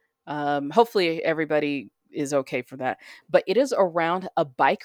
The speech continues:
rally. And I don't know if motorcycle culture is a big thing in the U K, but it is here.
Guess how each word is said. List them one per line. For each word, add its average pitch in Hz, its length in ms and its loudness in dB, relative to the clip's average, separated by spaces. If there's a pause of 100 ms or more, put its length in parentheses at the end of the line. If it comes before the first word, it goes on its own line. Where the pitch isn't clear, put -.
(100)
rally. 120 420 -6 (460)
And 156 640 0
I 165 120 0
don't 233 200 0
know 190 220 4
if 160 280 0
motorcycle 165 760 -2
culture 156 460 -4
is 139 120 -6
a 135 60 -2
big 131 240 -4
thing 247 260 -4
in 226 80 -4
the 208 80 -8
U 190 180 -12
K, 170 300 -4
but 147 320 -4
it 151 140 -4
is 151 500 -2
here. 160 420 -6